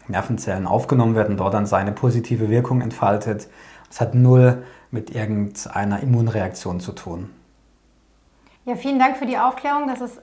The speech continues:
Speaker 2: absolut beruhigend auf jeden Fall. Wenn Sie noch Fragen haben,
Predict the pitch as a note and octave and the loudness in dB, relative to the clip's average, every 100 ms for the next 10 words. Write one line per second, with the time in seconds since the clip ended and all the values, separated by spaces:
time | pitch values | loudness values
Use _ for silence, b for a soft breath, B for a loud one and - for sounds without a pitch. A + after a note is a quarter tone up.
0 | - B3+ C4 A#3 A#3+ A#3+ A3+ A#3+ B3+ A#3+ | -4 -4 -2 -8 -6 -6 -4 -2 -4 -4
1 | B3+ C4+ C4+ C4+ - C4 D4 F#4 - _ | -6 -6 -8 -6 -2 -2 -2 -6 -12 _
2 | b b b b b b b b b b | b b b b b b b b b b
3 | - B3+ B3 A#3+ A3+ - A#3+ A#3+ G3+ A3+ | -4 0 2 0 -4 0 0 0 0 0
4 | B3 D#4 | 0 -2